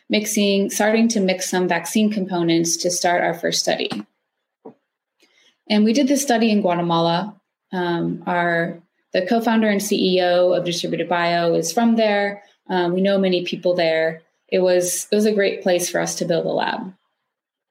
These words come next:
And we ran this study in pigs. Pigs are a great model for, for flu because they get flu.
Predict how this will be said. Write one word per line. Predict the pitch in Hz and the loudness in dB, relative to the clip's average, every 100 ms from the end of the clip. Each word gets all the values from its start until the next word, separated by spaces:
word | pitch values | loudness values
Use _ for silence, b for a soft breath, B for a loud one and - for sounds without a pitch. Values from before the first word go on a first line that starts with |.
| _ _ _ _ _ - | _ _ _ _ _ 0
And | 226 | 2
we | |
ran | 233 247 | 4 4
this | 262 - | 2 2
study | - 240 226 | 0 0 2
in | 208 | 0
pigs. | 214 175 254 - - - | 0 -2 -4 -12 -12 -2
Pigs | 240 254 | 0 2
are | 254 | 2
a | |
great | 226 214 | 2 0
model | 196 196 | 0 0
for, | 190 185 - _ | -2 -6 -12 _
for | - 196 | -6 -4
flu | - 208 226 | 0 2 2
because | 220 226 | 0 0
they | 226 214 | 0 2
get | 233 - | 0 -2
flu. | - - - | -4 -4 -4